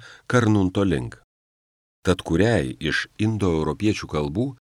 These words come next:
priskirti šiuos vietovardžius? Germanų, baltų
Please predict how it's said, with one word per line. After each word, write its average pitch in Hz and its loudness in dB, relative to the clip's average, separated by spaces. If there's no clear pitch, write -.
priskirti - 2
šiuos - 0
vietovardžius? 87 0
Germanų, 78 2
baltų 73 -2